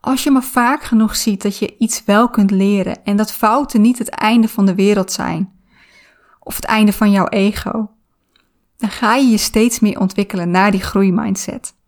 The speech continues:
En dan gaat je statische mindset steeds meer naar de achtergrond. Nogmaals, dit gebeurt niet meteen.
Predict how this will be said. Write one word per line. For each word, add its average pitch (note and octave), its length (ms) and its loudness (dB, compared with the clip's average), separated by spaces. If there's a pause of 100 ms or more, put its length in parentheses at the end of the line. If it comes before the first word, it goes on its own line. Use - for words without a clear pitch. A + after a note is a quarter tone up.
(440)
En G3+ 160 2
dan G#3+ 100 4
gaat B3 240 0
je B3+ 60 -2
statische A#3+ 520 0
mindset G#3+ 440 2
steeds B3+ 420 0
meer G#3 140 4
naar F#3+ 140 4
de - 80 -4
achtergrond. - 800 -6 (640)
Nogmaals, A#3+ 760 0 (260)
dit - 180 -4
gebeurt A3+ 360 0
niet A3 160 2
meteen. G3 540 -4